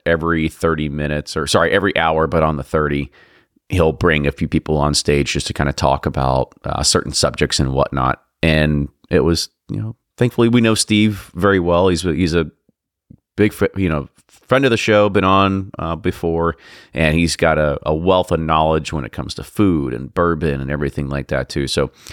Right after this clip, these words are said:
always glad to just foster those relationships, but even better that since we did foster those relationships, that we're invited to be on stage. And I think one of the, th-, I mean, I'll, I'll try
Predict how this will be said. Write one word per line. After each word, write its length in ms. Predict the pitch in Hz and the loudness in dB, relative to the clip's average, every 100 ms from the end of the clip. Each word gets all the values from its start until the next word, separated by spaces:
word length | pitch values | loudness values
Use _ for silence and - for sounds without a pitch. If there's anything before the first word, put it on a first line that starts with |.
| - - | -12 -2
always 240 | 139 147 | 2 2
glad 280 | - 95 87 | 4 4 4
to 80 | 87 | 2
just 260 | 76 - - _ _ _ _ _ _ | 0 -2 -4 _ _ _ _ _ _
foster 380 | - 69 - 76 | -4 -4 -2 -2
those 200 | 73 71 | -4 -2
relationships, 680 | 73 76 78 71 78 64 | -2 -2 -2 -4 -4 -4
but 300 | - 78 69 _ _ | -2 0 0 _ _
even 260 | 90 87 76 | 0 2 2
better 320 | 78 76 76 | 0 2 2
that 240 | 73 69 - - - | 2 0 -4 -20 -10
since 220 | - 107 90 | -2 0 0
we 100 | 90 | 0
did 240 | 101 87 | 0 -2
foster 400 | - 82 80 80 | 0 0 0 -2
those 200 | 73 69 | -2 -2
relationships, 680 | 80 76 67 80 - 80 - | -2 -4 -4 -6 -4 -4 0
that 180 | 85 87 | 0 2
we're 160 | 127 196 | 2 0
invited 360 | 104 - 71 | -2 -4 -4
to 80 | 73 | -4
be 160 | 67 69 | -4 -4
on 120 | 65 | -4
stage. 460 | - 71 64 65 | -4 -4 -4 -2
And 160 | 85 80 - - - - | -2 -2 -6 -20 -12 -4
I 80 | 135 | 0
think 400 | 190 190 - - _ _ _ _ - | 0 -2 -8 -20 _ _ _ _ -6
one 140 | 131 139 | 2 2
of 60 | |
the, 60 | 135 | 2
th-, 120 | - 113 | 0 -2
I 80 | |
mean, 240 | 113 98 - - | 2 0 -2 -2
I'll, 180 | 90 80 | 0 2
I'll 400 | 82 80 76 - _ - | 2 2 0 -4 _ -6
try 180 | - | -2